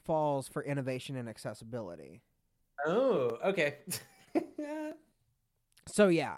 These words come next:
Speaker 1: I, I think Games for Impact, As Dusk Falls.
Speaker 2: Yeah.
Speaker 1: Now,
Speaker 2: Okay.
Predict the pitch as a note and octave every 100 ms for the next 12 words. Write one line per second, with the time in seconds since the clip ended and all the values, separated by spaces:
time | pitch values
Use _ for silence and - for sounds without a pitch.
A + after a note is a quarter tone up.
0 | - D#3 D#3 D#3+ F#3 E3+ - D3 D3+ D#3
1 | - D#3+ C#3 C3+ C3+ B2 - B2+ B2 A#2
2 | - A2+ A2 - _ - D#2 D#2 G1+ -
3 | - - _ _ _ _ _ A#2+ - -
4 | - _ - F3+ A#3+ D3 G#2